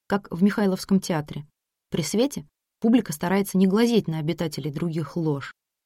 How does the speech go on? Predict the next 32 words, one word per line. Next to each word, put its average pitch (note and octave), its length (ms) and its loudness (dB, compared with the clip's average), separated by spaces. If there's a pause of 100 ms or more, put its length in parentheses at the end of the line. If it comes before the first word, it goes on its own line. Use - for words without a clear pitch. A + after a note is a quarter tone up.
а D3 100 -8
как - 200 -10
только G3 300 0
гигантская D#3 580 -4
хрустальная D3+ 600 -4
люстра D#3+ 420 -2
меркнет, E3 580 -4 (240)
многие D#3+ 320 -2
бинокли D3+ 520 -6 (320)
направляются D#3 640 -2
не D#3 120 -4
на D3 140 -2
сцену, F#3+ 500 -2 (320)
а E3+ 100 -2
на E3 60 0
незнакомцев E3+ 680 -2
напротив. D3+ 600 -8 (880)
Но F3 160 0
если F#3+ 280 2
встретить G3 420 2
знакомых F3+ 480 0
в - 40 -14
театре F#3+ 380 -2
приятно, E3 720 -2 (1400)
то G#3 60 4
визит F#3+ 340 4
в - 60 -14
такую F#3 340 2
клинику G3+ 480 0
сродни F3 600 2
спиритическому E3 800 -6
сеансу. D3+ 600 -6